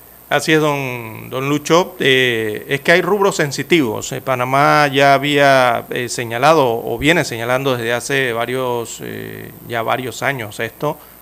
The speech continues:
porque se avecina, eh, la ejecución del T P C, eh, y hay cuatro productos sensitivos para Panamá. Uno de ellos es la carne de cerdo, como usted bien señala en la nota,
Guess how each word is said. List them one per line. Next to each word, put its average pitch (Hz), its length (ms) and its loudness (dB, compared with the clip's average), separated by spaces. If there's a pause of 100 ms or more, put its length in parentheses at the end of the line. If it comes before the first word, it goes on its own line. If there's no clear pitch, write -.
(160)
porque 113 600 -8
se 120 120 -6
avecina, 117 640 -4 (800)
eh, 117 300 -4
la 127 300 2
ejecución 131 580 -4
del 117 240 0
T 127 160 0
P 123 160 -2
C, 135 280 -2 (680)
eh, 113 680 -2 (140)
y 143 180 2
hay 139 180 6
cuatro 139 320 2
productos 127 420 -4
sensitivos 123 560 0
para 113 200 -4
Panamá. 110 360 -6
Uno 135 380 0
de 123 140 2
ellos 131 240 0
es 127 100 -4
la 131 160 -2
carne 123 300 -2
de 107 60 -4
cerdo, 123 400 0
como 110 180 -10
usted 120 120 -8
bien 117 160 -8
señala 117 340 -6
en 113 80 -8
la 113 100 -6
nota, 131 440 0